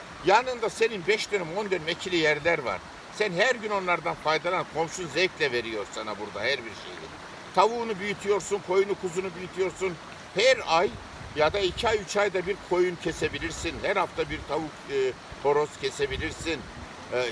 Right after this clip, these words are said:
hindisi var bunun, e, e, gazı var, e, ördeği var. Her bir şey besleyebilirsiniz doğada. Dolayısıyla et, bir tane inek, üç beş tane keçi beslediğiniz zaman süt ihtiyacınız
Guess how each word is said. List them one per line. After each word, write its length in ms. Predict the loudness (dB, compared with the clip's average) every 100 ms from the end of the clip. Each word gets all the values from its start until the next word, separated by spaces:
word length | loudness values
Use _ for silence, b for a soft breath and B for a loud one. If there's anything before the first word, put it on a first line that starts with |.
| -2
hindisi 480 | -2 -2 -4 -4 0
var 200 | 2 2 -2
bunun, 260 | -2 -4
e, 800 | -2 -2 0 0 -2 -6 -4 -4
e, 340 | -6 -6 -8 -6 2
gazı 320 | 2 2 0
var, 200 | 2 2 -2 -16 -16 -2
e, 40 | 0
ördeği 640 | 2 6 4 4 0 2
var. 180 | 2 2
Her 240 | 2 2 0
bir 60 |
şey 240 | -2 -2 0
besleyebilirsiniz 800 | -4 -2 -4 -4 -8 -8 -6 -4
doğada. 420 | 0 0 -2 -6 -8 -12 -14 -14 -6 0
Dolayısıyla 480 | 2 2 2 0 2
et, 140 | 2 0 -4 -12 -14 -14 -14 -12 -10
bir 80 | -2
tane 300 | 2 4 2
inek, 220 | 2 0 -4 -12 -8
üç 180 | -6 0
beş 160 | 0
tane 240 | 2 -2 0
keçi 320 | -2 -2 -4
beslediğiniz 580 | -4 -2 -6 -4 -6 -2
zaman 320 | -2 0 -2 -4 -14 -14
süt 260 | -8 -8 -4
ihtiyacınız 720 | -6 0 2 2 0 -6 -6